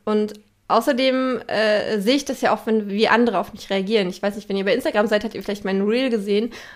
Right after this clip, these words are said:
äh, wo ich drei Vorurteile gegenüber Self-Publishern, ähm,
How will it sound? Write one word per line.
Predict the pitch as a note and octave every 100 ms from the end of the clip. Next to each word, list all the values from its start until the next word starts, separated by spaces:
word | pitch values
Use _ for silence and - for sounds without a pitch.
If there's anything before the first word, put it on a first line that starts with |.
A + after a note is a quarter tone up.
| -
äh, | G3+ G3
wo | G#3+
ich | G#3+ - -
drei | - G3+ A#3
Vorurteile | A#3 A#3+ A3+ A3 A#3 G#3+ G#3
gegenüber | G#3 G3 G3+
Self-Publishern, | B3+ C4 - A3 G3+ G3+ G#3 G3 G3
ähm, | F3+ F#3 F#3 F#3 F#3+